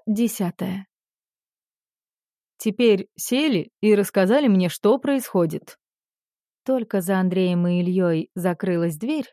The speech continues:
Рома потребовал от нас ответа. «Я сама не очень понимаю»,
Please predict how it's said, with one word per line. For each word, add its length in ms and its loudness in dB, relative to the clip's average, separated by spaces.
Рома 360 2
потребовал 680 0
от 160 -2
нас 260 -2
ответа. 640 -6
«Я 240 2
сама 320 2
не 140 0
очень 260 0
понимаю», 600 0